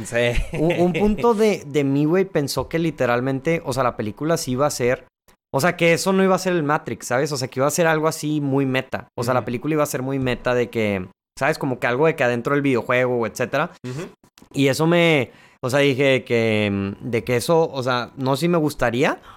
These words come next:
Speaker 2: pero siento que va a enojar a mucha gente. Eh, siento, no sé si, o sea, yo sé que para tú dices que es tu, esta es tu escena favorita, no sé si esta escena le va a molestar a mucha gente, chance y sí. Este, esta pa-, porque es,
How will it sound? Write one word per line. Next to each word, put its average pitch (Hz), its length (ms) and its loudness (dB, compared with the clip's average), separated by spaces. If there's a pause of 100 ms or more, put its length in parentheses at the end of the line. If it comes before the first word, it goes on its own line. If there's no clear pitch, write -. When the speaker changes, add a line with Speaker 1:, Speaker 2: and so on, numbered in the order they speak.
(160)
Speaker 2:
pero 127 160 2
siento 123 300 -2
que 143 100 2
va 127 80 2
a 123 40 2
enojar 123 280 0
a 117 40 -2
mucha 107 280 -6
gente. 127 340 -6 (300)
Eh, 151 400 4
siento, 151 400 0
no 160 160 2
sé 165 100 -2
si, 196 440 2
o 139 100 0
sea, 147 100 2
yo 143 100 2
sé 160 120 -2
que 165 100 -2
para 147 260 -2
tú 143 80 -6
dices 147 200 -6
que - 80 -6
es 143 120 -6
tu, 156 140 -6
esta 135 260 -6
es 147 80 -6
tu 151 100 -4
escena 127 200 -2
favorita, 127 360 -2
no 123 120 -2
sé 135 80 -10
si 170 220 -2
esta 135 180 -4
escena 135 200 -6
le 139 80 -2
va 123 100 2
a 123 40 -2
molestar 113 360 -6
a 107 40 -6
mucha 120 260 -8
gente, 131 260 -6
chance 113 260 -6
y 101 40 -8
sí. 107 220 -8 (280)
Este, 110 380 -2
esta 123 240 -4
pa-, 120 200 -4
porque 123 240 -4
es, - 140 -14